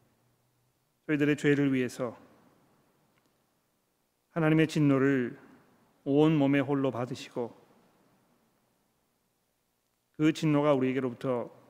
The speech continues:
비껴 가도록 우리가 하나님과 화해할 수 있도록 하나님과 온전한 평화를 누릴 수 있도록 하셨으니 하나님 참 감사합니다. 우리가 이것을 생각할 때마다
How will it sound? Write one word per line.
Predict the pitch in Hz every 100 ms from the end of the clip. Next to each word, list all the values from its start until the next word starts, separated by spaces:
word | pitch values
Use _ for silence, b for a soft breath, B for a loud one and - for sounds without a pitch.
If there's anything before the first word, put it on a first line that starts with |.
| -
비껴 | 147 - 151 143
가도록 | 127 113 107 - - _ _ _ _ _ _ _ _ _ _ _ _ -
우리가 | 131 127
하나님과 | 151 143 131 131
화해할 | - - 151 151 143
수 | -
있도록 | 123 - 110 101 _ _ _ _ _ _ _ _ _ _ _
하나님과 | 160 143 139 131
온전한 | 131 139 139 139
평화를 | 127 165 156 147 147
누릴 | 127 123 127
수 | 135
있도록 | 123 120 117
하셨으니 | 131 120 - 131 123 110 - b b b b _ _
하나님 | - 127 127
참 | - 139
감사합니다. | 123 120 117 123 113 110 107 _ _ _ _ _ _ _ _ _ _ _ _ _ _ _ _ _ _ -
우리가 | 120 139 143
이것을 | 139 135 143
생각할 | 131 175 170 160
때마다 | 160 143 127 127 117